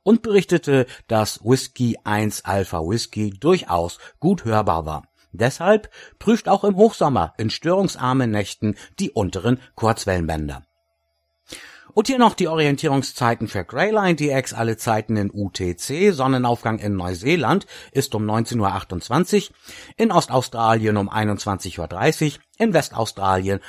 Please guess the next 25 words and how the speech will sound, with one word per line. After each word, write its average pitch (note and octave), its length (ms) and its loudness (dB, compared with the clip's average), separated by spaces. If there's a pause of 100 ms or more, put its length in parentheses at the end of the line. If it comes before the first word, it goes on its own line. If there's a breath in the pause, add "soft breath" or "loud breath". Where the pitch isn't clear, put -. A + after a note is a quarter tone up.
(140 loud breath)
um D#3+ 180 4
dreiundzwanzig F2+ 800 -4
Uhr C3 240 2
elf. F2 380 -2
In A3+ 140 4
Singapur, B2 680 2
da C3+ 100 4
geht C3+ 200 -2
die C3+ 60 0
Sonne A#2 300 0
auf G2 280 2 (260 loud breath)
um F#3 180 6
zweiundzwanzig A#2 720 0
Uhr G#2 80 -2
siebenundfünfzig G#2+ 880 -2
Weltzeit, B2+ 600 0 (460 loud breath)
in B2 140 2
Japan B2 560 2
um G2+ 160 -2
neunzehn G#2+ 380 0
Uhr G2 100 0
vierundzwanzig, B2+ 920 -2 (180)
auf G#3 280 4
Hawaii G#2 400 4 (220 loud breath)
um C#3+ 220 4